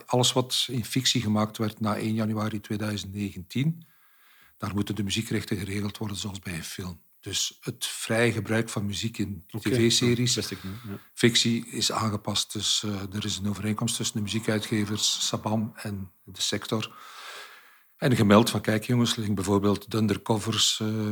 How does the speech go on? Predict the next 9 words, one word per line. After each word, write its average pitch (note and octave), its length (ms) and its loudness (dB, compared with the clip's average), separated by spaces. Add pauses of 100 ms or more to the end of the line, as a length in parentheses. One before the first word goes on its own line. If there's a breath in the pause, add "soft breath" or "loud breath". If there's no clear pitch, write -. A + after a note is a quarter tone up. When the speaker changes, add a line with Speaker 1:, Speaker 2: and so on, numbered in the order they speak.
Speaker 1:
series G#2 600 -2
of - 180 -8
andere G#2+ 280 0
series G#2 400 0
die F#2+ 140 -8
nu G2+ 180 0
te G2+ 120 -8
zien G2 240 -2
zijn. A2 320 0